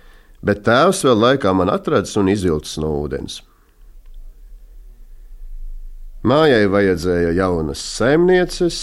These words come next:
tādēļ tēvs apprecējās otrais.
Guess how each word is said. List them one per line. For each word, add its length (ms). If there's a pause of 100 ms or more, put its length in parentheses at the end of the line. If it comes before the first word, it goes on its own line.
(160)
tādēļ 480
tēvs 500 (140)
apprecējās 880
otrais. 680